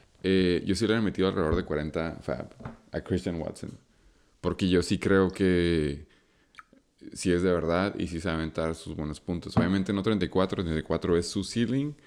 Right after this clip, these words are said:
pero sí se me hace que su floor van a ser, este, double digits.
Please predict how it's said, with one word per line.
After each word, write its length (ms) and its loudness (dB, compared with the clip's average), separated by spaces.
pero 220 2
sí 120 -4
se 80 -4
me 100 0
hace 160 -6
que 100 -4
su 140 -6
floor 340 0
van 220 0
a 80 -2
ser, 560 2
este, 920 -6
double 380 2
digits. 300 -8